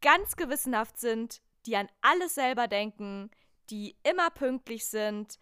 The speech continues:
Gibt es wirklich, will ich nicht bestreiten. Hören hier vielleicht auch zu. Grüße gehen raus, ihr seid die Besten. Die sogar selbst ihre Requisiten durchgehen,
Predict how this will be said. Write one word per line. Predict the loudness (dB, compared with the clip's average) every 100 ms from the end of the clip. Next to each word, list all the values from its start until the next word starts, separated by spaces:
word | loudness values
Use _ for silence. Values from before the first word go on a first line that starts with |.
| -10
Gibt | -8 0 0 0 -6
es | -2
wirklich, | 0 0 -2 -8 -6 -4
will | -4
ich | -4
nicht | -6 -6 -6
bestreiten. | -6 0 0 0 -6 -12 0
Hören | 4 4
hier | 2
vielleicht | 0 2 2 0
auch | -6
zu. | -6 -12 -10
Grüße | -4 -2 -2 -4
gehen | -4
raus, | 0 0 0 -6
ihr | 0
seid | 2 2 0
die |
Besten. | -2 -2 -2 -8 -12 -18 _
Die | -6
sogar | -2 2 2
selbst | 2 0 -2 -4 -10
ihre | -8 -6
Requisiten | -6 -6 -8 -6 -6 -6 -4 -4 -2
durchgehen, | -2 -2 -4 -8 -6 -4 -6 -10